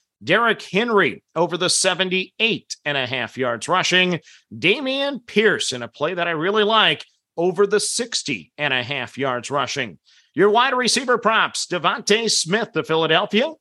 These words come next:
over the forty-four and a half yards receiving. Jaylen Waddle of Miami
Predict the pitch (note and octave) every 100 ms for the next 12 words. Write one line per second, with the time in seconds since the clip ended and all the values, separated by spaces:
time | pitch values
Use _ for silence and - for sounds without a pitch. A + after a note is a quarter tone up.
0 | _ D#3 C#3+ C3+ D#3 D#3+ C3 E3+ F3+ C3+
1 | - G3 A3+ - C3 G#2+ G2+ A2 - D3
2 | E3 F3+ F3 - _ _ - C#3+ G3+ G3
3 | F#3 F3+ G3 A3+ G3+ F3+ E3+ F3 G3+ A3+
4 | E3